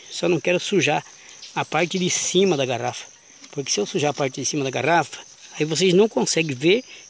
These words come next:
e nem eu consigo mostrar direito o que eu quero mostrar. Olha aqui, ó, vamos enchendo de terra solta ali dentro. Terra solta e de preferência úmida.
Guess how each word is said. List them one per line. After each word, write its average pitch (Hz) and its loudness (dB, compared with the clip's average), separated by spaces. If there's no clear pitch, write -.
e 214 0
nem 247 6
eu 262 6
consigo 208 2
mostrar 190 4
direito 185 2
o 175 -4
que 208 2
eu 208 4
quero 185 4
mostrar. 151 -2
Olha 143 -4
aqui, - -8
ó, 113 -6
vamos 147 2
enchendo 147 0
de 131 -12
terra 151 -2
solta 175 0
ali 127 -2
dentro. 123 -4
Terra 143 2
solta 180 4
e 220 4
de 196 4
preferência 165 0
úmida. 175 6